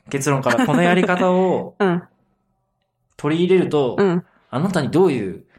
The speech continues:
Speaker 1: 「ベネフィットがありますか？」っていうのを、
Speaker 2: あー。
Speaker 1: もうすごい、
Speaker 2: はいはい。
Speaker 1: 大文字と、
Speaker 2: うん。
Speaker 1: あと、イラストで説明してて、
Speaker 2: <laughs>
Speaker 1: あ、なんかすごい、
Speaker 2: 確かに。
Speaker 1: すごいなんかコンサルっぽいな、みたいな。
Speaker 2: あー。
Speaker 1: <laughs> なんかちょっとか、違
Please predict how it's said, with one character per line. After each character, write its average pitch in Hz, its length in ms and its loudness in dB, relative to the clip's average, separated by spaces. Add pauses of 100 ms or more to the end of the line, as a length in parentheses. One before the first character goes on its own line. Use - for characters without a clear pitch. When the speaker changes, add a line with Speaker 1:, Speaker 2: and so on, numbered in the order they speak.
(160)
Speaker 1:
「ベ 127 100 0
ネ 151 80 0
フ 151 100 -4
ィ - 20 -6
ッ - 40 -8
ト 156 80 2
が 139 60 2
あ - 20 2
り 143 60 2
ま 143 80 2
す 143 100 -6
か？」 120 100 -2
っ 104 60 -6
て 98 80 -8
い - 40 -2
う - 20 0
の 202 60 2
を、 - 20 2
Speaker 2:
あ 185 500 -2 (520)
ー。 117 40 -12
Speaker 1:
も 113 140 -4
う 90 40 -6
す 110 160 -8
ご 107 140 -2
い、 85 140 -14
Speaker 2:
は 185 120 0
い 175 60 0
は 156 200 0
い。 - 100 -8
Speaker 1:
大 110 180 0
文 110 120 2
字 - 160 -10
と、 101 440 -4 (160)
Speaker 2:
う 190 80 0
ん。 165 200 0 (440)
Speaker 1:
あ 117 100 -6
と、 95 300 -6
イ 123 80 0
ラ 120 140 4
ス - 100 -2
ト 120 80 -2
で 107 220 0
説 160 260 0
明 254 100 2
し 294 160 0
て 320 60 -2
て、 311 300 -2 (220)
Speaker 2:
<laughs> - 240 -10
Speaker 1:
あ、 127 60 0
な 127 60 2
ん 120 40 0
か 117 40 -4
す 139 160 -4
ご 143 160 4
い、 131 40 4
Speaker 2:
確 247 180 0
か 180 100 2
に。 180 60 4 (340)
Speaker 1:
す - 160 -10
ご 143 120 2
い - 20 2
な 113 80 2
ん 95 40 -6
か 90 60 -12
コ 123 100 -2
ン 117 60 0
サ 117 120 -4
ル 113 60 -6
っ - 20 -14
ぽ 113 120 -6
い 92 60 -8
な、 - 80 -14
み - 60 -10
た - 40 -10
い 101 160 -4
な。 190 760 2
Speaker 2:
あ 165 40 -4
ー。 - 340 -10 (640)
Speaker 1:
<laughs> - 20 -12
な 170 80 4
ん 175 40 4
か - 40 -2
ち - 60 -4
ょ - 20 -4
っ 180 40 -2
と 151 80 2
か、 143 320 -2 (160)
違 156 40 -2